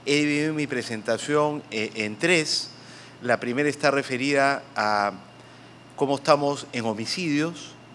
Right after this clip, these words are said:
que es el indicador más importante para medir, eh, niveles de violencia en el país, eh, y en la ciudad. En segundo lugar, cómo estamos, eh, en victimización, es decir, eh, eh, el nivel de ocurrencia de delitos,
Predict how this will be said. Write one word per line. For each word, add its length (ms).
que 160
es 260
el 120
indicador 540
más 220
importante 580
para 240
medir, 380
eh, 260
niveles 360
de 100
violencia 720
en 120
el 140
país, 640
eh, 240
y 140
en 80
la 100
ciudad. 360
En 140
segundo 400
lugar, 380
cómo 260
estamos, 720
eh, 240
en 160
victimización, 880
es 80
decir, 360
eh, 260
eh, 360
el 180
nivel 280
de 80
ocurrencia 600
de 140
delitos, 640